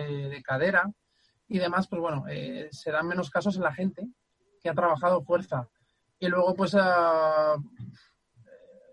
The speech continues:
ahora mismo con el tema de, del covid, que dicen que tenemos que tener activo nuestro, nuestro sistema inmune, pues el sistema inmune se ve muy, muy, muy, muy favorecido, eh, cuando, eh, cuando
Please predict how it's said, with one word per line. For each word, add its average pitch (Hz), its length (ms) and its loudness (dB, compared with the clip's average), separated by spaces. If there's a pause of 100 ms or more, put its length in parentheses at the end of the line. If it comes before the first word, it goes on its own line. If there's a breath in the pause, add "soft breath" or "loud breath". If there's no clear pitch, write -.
(120)
ahora 175 120 -2
mismo 180 300 -2
con 156 120 -2
el 156 140 -6
tema 165 180 -2
de, 170 300 -4
del 160 240 -6
covid, 165 340 -4
que 147 100 -6
dicen 147 300 -10
que 160 360 -2
tenemos 156 320 -10
que 170 80 -8
tener 160 180 -6
activo 165 340 -6
nuestro, 143 560 -4
nuestro 143 720 -8
sistema 151 880 -6 (400)
inmune, 196 460 0 (560)
pues 175 100 -2
el 170 80 2
sistema 165 320 -4
inmune 180 300 -2
se 165 140 -10
ve 180 260 -2 (1080)
muy, 180 460 2
muy, 190 440 0
muy, 190 280 -2
muy 180 260 -4
favorecido, 190 600 -2
eh, 180 180 -2
cuando, 151 1000 -4
eh, 147 340 -6
cuando 151 240 -6